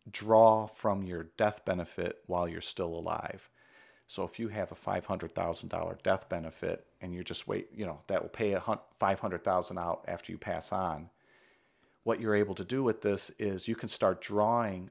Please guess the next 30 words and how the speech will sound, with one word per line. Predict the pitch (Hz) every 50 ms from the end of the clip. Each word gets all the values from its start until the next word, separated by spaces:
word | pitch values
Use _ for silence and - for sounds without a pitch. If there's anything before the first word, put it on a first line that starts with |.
| -
a | - -
portion | - - - 120 107 - - 107
of | 95 87
that | 95 85 82 - - - -
death | - 104 104 - -
benefit | 98 90 90 87 - - 90 85 - -
out | 104 104 110 98 90 - - -
every | 98 95 - 95 95
month | 98 110 120 113 90 82 - - - _ _ _ _ _ _ _ -
if | 120 110 - -
you | 110
have | 95 101 95 95
a | 92
long-term | 90 87 87 85 - - -
care | - - - 113 107 104
need. | 90 90 - 85 - - _ _ _ _ _ _ _ _ _ _
So | - - - 117 107 104 104 104 -
if | - 107 104 104 101 - - - _ - - _ _ _ - - - - _ _ _
you | - 117 107 104 101 104
incur | 98 92 - - 120 110 104
a | 101
hundred | 92 - 113 107 104 98 -
thousand | 117 104 101 101 - - 98
dollars | - 101 95 95 95 95 92 90 - -
in | 90 90
long-term | 90 90 90 90 - - 92 -
care | - - 101 95 92 90 90 90 _ _ _ _ _ _ _ _ _ _ _ _ _ _ -
expenses, | - - - - 113 110 104 - - - 87 87 90 - - _ _ _ _ _ _ _ _ _ _ _ _ _
you | - 120 113
could | - - 107 87 -